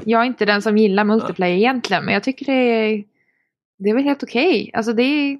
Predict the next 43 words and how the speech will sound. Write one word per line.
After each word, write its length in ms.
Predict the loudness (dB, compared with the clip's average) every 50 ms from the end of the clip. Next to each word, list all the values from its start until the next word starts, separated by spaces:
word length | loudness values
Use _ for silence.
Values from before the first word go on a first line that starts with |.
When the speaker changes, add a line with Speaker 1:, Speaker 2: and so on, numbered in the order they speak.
| _ _
Speaker 1:
det 80 | -4 -2
är 60 | 0
underhållande. 540 | 0 0 2 2 2 0 0 -2 -2 -2 -4
Speaker 2:
Alltså, 140 | 0 2
multiplayern 680 | 2 2 2 2 0 0 -4 -2 0 0 0 2 0 0
tycker 220 | -2 -2 0 0
jag 240 | 2 2 2 2 2
är 60 | 0
det 120 | 0 0 0
bästa 300 | -2 -4 -8 -8 -8 -6
med 120 | -6 -6
spelet. 320 | -4 -4 -2 -2 -2 0 2
Om 100 | 2 2
du 60 | 2
ska 120 | 0 -2
spela 260 | -4 -2 -2 0 0
någonting 340 | 0 0 0 0 -2 -2 -2
i 40 | -2
spelet 280 | -2 -2 -2 -2 -2 -4
så 60 | -4
kan 160 | -4 -4 -2
du 60 | -2
lika 200 | -2 -4 -4 -6
bra 120 | -6 -8 -8
spela 200 | -6 -6 -6 -4
multiplayer. 520 | -6 -8 -10 -12 -12 -10 -10 -10 -12 -14 -18 _ _ _ _ _ _ _ -20 -20 -20 -20 -20 -20 -20 _ _ _ _ _ _ _ _ -4
Speaker 1:
Mm. 140 | -2 0 0
Speaker 2:
Ehm, 600 | 2 0 0 0 -2 -2 -2 -2 -2 -2 -4 -6 -8 _ _ _ _ _ _ _ _ _ _ -8
för 60 | -6 -6
att, 80 | -6 -6 -6
för 100 | -6 -6
att 100 | -6 _ _ _ _ _ _ _ _ _ _ _ _ _ -4
det 140 | -2 0 0
är 40 |
roligt 340 | 2 0 0 0 -2 -2 -4
att 60 | -6
skjuta 240 | -6 -6 -6 -4 -6
på 120 | -8 -6 -6
andra 180 | -4 -4 -6
spelare, 400 | -6 -6 -6 -6 -6 -6 -8 -8
så 120 | -10 -12 -10
att 80 | -8
säga. 200 | -8 -10 -10 -10